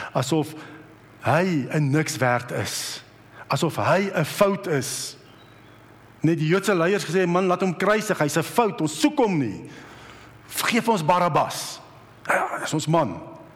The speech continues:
Maar dat Jesus gaan, hy is net 'n probleem. Nee, daar in daai drie ure duisternis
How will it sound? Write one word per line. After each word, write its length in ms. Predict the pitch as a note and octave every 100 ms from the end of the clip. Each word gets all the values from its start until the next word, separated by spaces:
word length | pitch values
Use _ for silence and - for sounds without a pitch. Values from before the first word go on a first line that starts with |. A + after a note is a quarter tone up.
| - - - - - - - - - - - -
Maar 100 | A#2+
dat 120 | -
Jesus 340 | C#3+ D3+ - -
gaan, 240 | C3 A2
hy 240 | G#2+ A#2+
is 140 | G2+ -
net 160 | G#2+
'n 100 | G2 -
probleem. 540 | G#2+ G2+ D3 C3 - - - - - - - - - - - - - - - - -
Nee, 220 | C3 C3+ B2+ - - - -
daar 500 | D3 G#3 F#3 C#3 B2
in 80 |
daai 460 | A#2+ D#3+ A3+ F#3 C#3+
drie 440 | C#3+ F#3+ G3+ F3 F3+
ure 160 | F3
duisternis 840 | D3 D3 C#3 C#3 A#2+ G#2+ - -